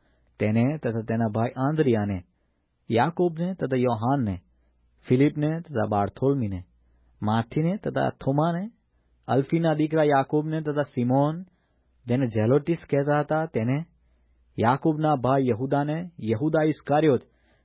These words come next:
જે વિશ્વાસઘાતી હતો, તેને. તે તેઓની સાથે પહાડ પરથી ઉતરીને મેદાનમાં ઊભો રહ્યો. તેના શિષ્યોનો મોટો જથ્થો તથા આખા યહૂદિયામાંના તથા યરૂશાલેમમાંના અને તૂર તથા સીદોનના કાંઠાના લોકોનો મોટો સમુદાય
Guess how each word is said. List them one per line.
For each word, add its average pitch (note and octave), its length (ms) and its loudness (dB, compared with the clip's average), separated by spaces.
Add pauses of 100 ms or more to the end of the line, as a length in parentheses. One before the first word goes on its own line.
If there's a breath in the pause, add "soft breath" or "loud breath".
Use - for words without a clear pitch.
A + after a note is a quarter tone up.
(140)
જે A#2 100 2
વિશ્વાસઘાતી A#2+ 840 0
હતો, G#2 180 -2
તેને. B2 520 0 (720)
તે A2 160 2
તેઓની A#2+ 400 2
સાથે B2 380 -2
પહાડ B2 340 0
પરથી B2+ 240 -2
ઉતરીને C3 380 0
મેદાનમાં C3 500 0
ઊભો C3 220 2
રહ્યો. C3 260 4 (400)
તેના C3+ 200 2
શિષ્યોનો C#3+ 440 -2
મોટો C3+ 360 2
જથ્થો C#3+ 460 2 (460)
તથા - 120 -4 (100)
આખા D#3 600 -2
યહૂદિયામાંના D3 880 -2
તથા B2+ 240 -4
યરૂશાલેમમાંના D3 1000 0 (520)
અને B2+ 160 0
તૂર D#3+ 300 4
તથા D#3+ 220 2
સીદોનના D3 640 0
કાંઠાના C#3+ 520 -2
લોકોનો C#3 420 -2
મોટો C#3 420 -2
સમુદાય C#3 640 -2